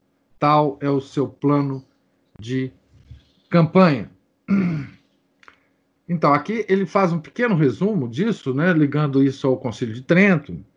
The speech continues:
et cetera. Para, <clears throat> é, descrever, não é, a, a, o trabalho de São Felipe Neri contra isso, né?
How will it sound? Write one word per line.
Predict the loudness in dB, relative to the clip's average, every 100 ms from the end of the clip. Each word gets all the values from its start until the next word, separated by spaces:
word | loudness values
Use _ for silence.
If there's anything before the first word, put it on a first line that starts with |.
| -18
et | -16
cetera. | -4 -2 -2 -6 -16 _ _ _ _ _ -20 -20 -20 -20 -20 _ _ _ _ _ _ _ _
Para, | 0 2 2 0 -2 -6 _ 2
<clears throat> | 6 6 6 2 -2 -8 -16 -20 _ _ _ _
é, | -4 -2 0 0 0 -2 -2 -4 -6 -10 _ _ _ _ _
descrever, | -8 -4 2 2 4 2 2
não | 0
é, | -2
a, | -4 -4 -2 -2 -4 -6 -10 -20 _ _ _ _ _ _ _ _ _ _ _ _ -20 _
a, | -10 -6 -6 -4 -4 -6 -8 -16 _ _ _ _ _ _
o | -6
trabalho | 2 2 4 2 0
de | -4
São | -4
Felipe | -4 -4 -6 -4
Neri | -4 -2 -4
contra | -4 -4 -2 0
isso, | -2 -4 -8 -6
né? | -4